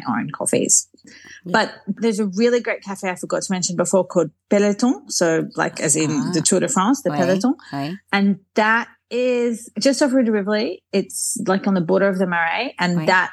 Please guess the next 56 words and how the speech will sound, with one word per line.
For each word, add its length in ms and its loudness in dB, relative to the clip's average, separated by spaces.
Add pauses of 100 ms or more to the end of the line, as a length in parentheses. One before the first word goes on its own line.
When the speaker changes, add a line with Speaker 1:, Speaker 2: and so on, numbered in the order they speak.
(140)
Speaker 1:
is 560 -2
owned 320 -2
by, 240 4
I 40 -6
think, 220 -6
two 220 0
guys. 240 -2
They 80 4
used 180 2
to 60 0
do 80 0
bike 320 0 (160)
tours. 540 2 (240)
Speaker 2:
Ah. 280 -2 (120)
Speaker 1:
And 560 -2
they 100 0
started 340 2
up 160 -2
this 200 -2
little 300 -2
cafe 400 -2
and 120 -2
they 100 -4
just 320 -2
renovated 640 0
and 300 -2
redid 300 2
it 120 0
all, 200 2
and 100 -4
it's 220 -8
great. 260 -2 (460)
Uh, 180 2 (100)
they 160 4
do 160 4
really 160 0
good 140 0
coffee, 380 0
and 160 2
that's 180 0
kinda 220 2
on 120 0
my 140 -2 (100)
route 280 -2
to 100 -2
a 60 -2
few 180 0
places 340 0
that 120 2
I 60 2
walk, 440 2
so 240 2
I'll 160 -6
stop 300 -4
in 140 -4
there. 240 2